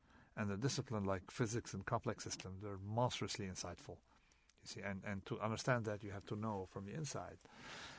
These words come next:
And, uh, but, but there is a huge appetite for ideas like the ones of Antifragile. And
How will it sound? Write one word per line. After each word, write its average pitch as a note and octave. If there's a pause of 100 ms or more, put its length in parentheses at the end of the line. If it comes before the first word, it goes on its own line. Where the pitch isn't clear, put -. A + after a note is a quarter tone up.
(200)
And, A2+
uh, A2 (260)
but, A2+
but A2+ (560)
there B2
is G#2+ (140)
a -
huge -
appetite G2 (480)
for G#2
ideas F#2+ (300)
like G#2
the A#2
ones G#2
of G2
Antifragile. F#2+ (640)
And G#2+